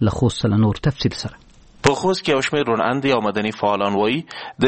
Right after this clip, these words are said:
Speaker 2: دې لپاره چې افغاني ځوانان د نړۍ د پرمختګونو سره بلد او اړیکې یې پراخې شي، لازمه ده چې د اوسني عصر د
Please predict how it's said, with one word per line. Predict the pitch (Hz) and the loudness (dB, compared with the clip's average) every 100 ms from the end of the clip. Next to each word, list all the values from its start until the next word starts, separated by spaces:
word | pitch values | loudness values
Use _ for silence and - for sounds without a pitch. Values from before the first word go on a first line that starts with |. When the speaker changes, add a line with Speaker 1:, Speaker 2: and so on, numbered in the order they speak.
| 139 | 2
Speaker 2:
دې | 185 | 0
لپاره | 170 160 156 | 0 0 -2
چې | 147 | -2
افغاني | 123 107 110 120 | -4 -2 -2 -2
ځوانان | 113 101 110 131 | 0 0 0 -2
د | 117 110 | 0 0
نړۍ | 104 120 | 0 0
د | 110 | -2
پرمختګونو | 101 98 95 - 101 113 | -2 -2 -2 -2 -2 0
سره | 98 95 95 | 0 0 0
بلد | 98 107 131 | 0 0 0
او | - 120 98 | -2 0 0
اړیکې | 107 120 98 | -2 -4 -4
یې | 98 | -2
پراخې | - - - | -2 -2 -2
شي، | - 117 127 - - - - | -4 -2 -6 -8 -12 -10 -4
لازمه | 107 123 139 170 | 0 0 0 -4
ده | 170 | -2
چې | 165 147 | -2 0
د | |
اوسني | 123 110 - 113 110 | 0 0 -2 -2 -2
عصر | 107 123 131 | -2 -2 -4
د | 120 | -2